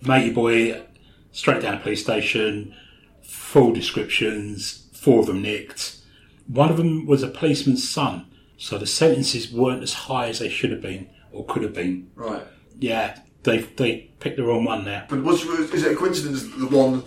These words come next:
Speaker 2: that they let it go a bit too far with was the one that went down to the police station? Is it possible
Speaker 1: Uh,
Speaker 2: they broke characters of what, so the geezer realised that they, they were having, one of them was luring men to the woods, and then, uh, and then they were jumping out?
Speaker 1: No, I think they just picked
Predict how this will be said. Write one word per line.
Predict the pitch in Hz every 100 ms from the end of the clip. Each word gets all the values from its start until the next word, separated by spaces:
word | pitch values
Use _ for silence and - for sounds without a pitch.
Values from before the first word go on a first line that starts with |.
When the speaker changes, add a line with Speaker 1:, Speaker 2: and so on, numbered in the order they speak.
| - -
Speaker 2:
that | 127
they | 127
let | 123 123
it |
go | 127 123
a |
bit | 127 -
too | 131
far | 117 135 127 127 123 - -
with | 113 104 101 - - _
was | 120 117
the | 120
one | 120 117
that | 110
went | 117 110
down | 113 110
to | 113
the |
police | 120 117 110
station? | 104 - - - -
Is | 143
it | 120
possible | 160 143 143
Speaker 1:
Uh, |
Speaker 2:
they |
broke | 127 147 135
characters | 156 139 135 - 127
of | 127
what, | 135
so | 135
the | 131
geezer | 135 143 131 123
realised | 139 135 123 117
that | 127
they, | 127
they | 127
were | 123
having, | 131 127 123
one | 131 123
of |
them | 120 120
was | 120
luring | 135 131 117 117 117
men | 120 113
to | 107
the | 104
woods, | 113 101 - - - - - -
and | 107 117
then, | 110
uh, | 107 101 -
and | 113
then |
they | 113
were | 107
jumping | 107 104 104
out? | - - - -
Speaker 1:
No, | 165 185 220 202
I | 190
think | 247 233
they | 190
just | 180 -
picked | - - - -